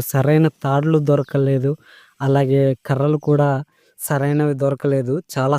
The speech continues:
సార్లు అయితే వెతికాము, చాలా సేపు అయితే. ఫ్రెండ్స్, మీరు ఎప్పుడైనా ఇట్లా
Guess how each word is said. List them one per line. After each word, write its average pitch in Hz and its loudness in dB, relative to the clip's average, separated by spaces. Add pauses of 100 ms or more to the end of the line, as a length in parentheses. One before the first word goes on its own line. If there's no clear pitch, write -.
సార్లు 143 -2
అయితే 143 -4
వెతికాము, 127 -4 (120)
చాలా 127 -2 (100)
సేపు 135 -4
అయితే. 131 -4 (120)
ఫ్రెండ్స్, 175 -2 (220)
మీరు 151 0
ఎప్పుడైనా 175 0 (320)
ఇట్లా 147 -2